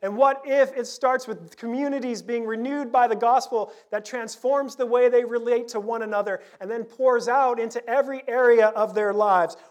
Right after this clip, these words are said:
What if it starts with people, but then spreads into the halls of our homes and our workplaces and even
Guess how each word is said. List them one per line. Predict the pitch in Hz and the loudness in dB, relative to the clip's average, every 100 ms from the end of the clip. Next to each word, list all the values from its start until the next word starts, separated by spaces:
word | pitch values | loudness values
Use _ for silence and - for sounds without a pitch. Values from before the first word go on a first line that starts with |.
| _ | _
What | 165 185 | -2 0
if | 226 180 - _ _ _ _ _ _ _ _ _ _ _ _ _ | 0 -2 -10 _ _ _ _ _ _ _ _ _ _ _ _ _
it | 165 | -20
starts | - - 196 190 - - _ _ _ - | -16 -6 -4 -4 -10 -20 _ _ _ -20
with | - _ | -20 _
people, | 233 208 _ _ _ _ _ _ _ _ _ _ _ - | -16 -16 _ _ _ _ _ _ _ _ _ _ _ -14
but | 180 | -10
then | 196 | -10
spreads | 180 - 208 185 | -10 -4 -4 -4
into | 190 185 | -12 -10
the | 170 | -10
halls | - 214 226 214 190 - - - | -6 0 4 4 2 -2 -18 -8
of | 180 | 0
our | 180 | 0
homes | 180 214 226 220 202 | 0 0 0 -2 -8
and | 196 180 | -8 -6
our | 175 | -2
workplaces | 190 240 240 233 208 190 190 | 2 2 0 -6 -4 -6 -8
and | 185 247 | -8 -6
even | 269 247 214 | -6 -4 -6